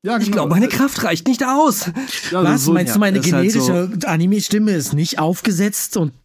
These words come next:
Speaker 3: die ist doch total authentisch?
Speaker 1: Nee, dass
Speaker 3: Wir
Speaker 1: ich
Speaker 3: reden
Speaker 1: das,
Speaker 3: rein.
Speaker 1: äh, halt deutsche Synchro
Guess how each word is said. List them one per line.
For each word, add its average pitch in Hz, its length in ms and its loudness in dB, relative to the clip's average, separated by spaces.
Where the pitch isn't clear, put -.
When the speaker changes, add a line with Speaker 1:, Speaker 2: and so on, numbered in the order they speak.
Speaker 3:
die 123 80 -6
ist 131 100 -4
doch 151 100 -4
total 151 320 -2
authentisch? 180 720 0
Speaker 1:
Nee, 143 140 2
dass 143 140 0
Speaker 3:
Wir 139 80 0
Speaker 1:
ich 139 60 0
Speaker 3:
reden 143 140 0
Speaker 1:
das, 135 120 0
Speaker 3:
rein. 135 80 0
Speaker 1:
äh, 139 140 0
halt 135 300 -2
deutsche 160 240 -2
Synchro 151 360 -2